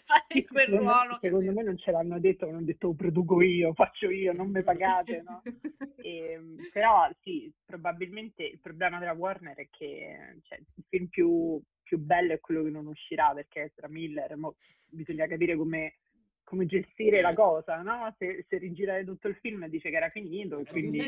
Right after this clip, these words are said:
Speaker 4: duecento milioni
Speaker 2: non
Speaker 4: gli è
Speaker 2: possono.
Speaker 4: costato, che fa? Lo rigirano, duecento milioni
Speaker 1: Eh.
Speaker 4: di
Speaker 2: Non
Speaker 4: film?
Speaker 2: possono, non possono, perché un conto è, fai un cambio quando è successa la cosa, oddio, che non c'entra niente con la Warner, però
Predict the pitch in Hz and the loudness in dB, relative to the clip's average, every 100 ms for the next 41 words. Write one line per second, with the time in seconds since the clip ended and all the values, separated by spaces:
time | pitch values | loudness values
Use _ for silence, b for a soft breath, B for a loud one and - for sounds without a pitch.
0 | - - - - - 214 165 151 214 254 | -8 -12 -12 -10 -10 -8 -8 4 4 4
1 | 147 165 160 143 156 196 - 160 131 139 | 0 -12 -12 -14 -14 -16 -16 -20 -18 -18
2 | 151 170 180 170 180 151 143 139 143 156 | -16 -14 -14 -12 -12 -12 -14 -18 -20 -16
3 | 190 202 277 208 190 196 196 214 214 190 | -12 -8 -4 -2 -4 -4 -2 0 0 6
4 | 262 226 190 - - 196 190 190 190 202 | 8 10 8 2 -8 -6 -4 -4 -4 -4
5 | 208 247 240 214 190 180 180 196 - 240 | 2 2 2 -4 -6 -6 -6 -6 -4 -6
6 | 226 175 170 165 - _ 180 180 185 - | -6 -2 2 2 -2 _ -4 -4 -10 -4
7 | 170 175 175 165 165 165 160 160 160 160 | -2 -2 -6 -8 -8 -14 -14 -8 -8 -8
8 | 160 _ 165 - _ 156 160 160 160 165 | -18 _ -14 -14 _ -8 -6 -8 -8 -12
9 | 165 160 160 156 151 151 165 170 - 170 | -14 -14 -12 -12 -12 -14 -16 -14 -12 -10
10 | 165 - 165 165 175 165 160 156 - 165 | -10 -8 -6 -4 -2 -2 -4 -16 -8 -4
11 | 160 | -4